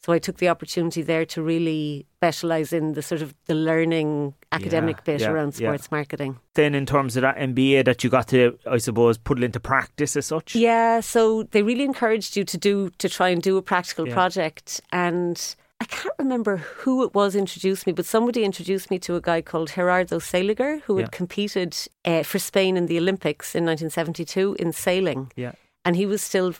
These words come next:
Speaker 1: very connected in sailing. And when he had competed in nineteen seventy-two, his sailing partner was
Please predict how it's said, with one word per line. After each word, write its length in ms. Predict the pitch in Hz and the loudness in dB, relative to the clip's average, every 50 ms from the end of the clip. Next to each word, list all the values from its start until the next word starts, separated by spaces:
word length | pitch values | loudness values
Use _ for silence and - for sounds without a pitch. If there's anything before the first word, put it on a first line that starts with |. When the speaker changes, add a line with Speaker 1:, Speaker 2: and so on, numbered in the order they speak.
| _ _ - | _ _ -2
Speaker 1:
very 180 | - 185 175 | 0 0 0
connected 460 | - - - 196 202 220 - - 214 | 0 -2 0 0 0 0 0 -4 -4
in 100 | 202 196 | -2 -2
sailing. 540 | 180 - - 170 165 160 156 147 147 170 170 - _ - | -2 0 0 0 0 0 0 0 -2 -2 -4 -6 _ -2
And 260 | 180 170 170 165 - - - | 0 0 0 0 -2 -4 -2
when 180 | 175 175 185 202 | 0 2 2 2
he 40 | 214 | 2
had 140 | 202 - | 0 -2
competed 500 | - - 165 - 208 202 208 - 214 - | -6 -12 -6 -4 -2 -2 0 0 0 0
in 80 | 190 190 | 0 0
nineteen 300 | 185 175 165 - 165 165 | 0 0 -2 -2 -6 -8
seventy-two, 760 | - - 170 156 165 151 - 170 156 - - 190 185 180 180 | -4 -2 -2 -2 -2 -4 -6 -6 -6 -2 -2 0 0 0 0
his 180 | 170 185 147 | -2 -2 -4
sailing 360 | - - - 185 185 190 190 190 | -4 -2 0 0 0 0 -2 -2
partner 400 | - - 180 165 - - 165 165 | -2 0 -2 0 0 -2 -4 -2
was 480 | 151 160 160 160 151 - - - - | 0 0 -2 -2 -2 -6 -8 -12 -12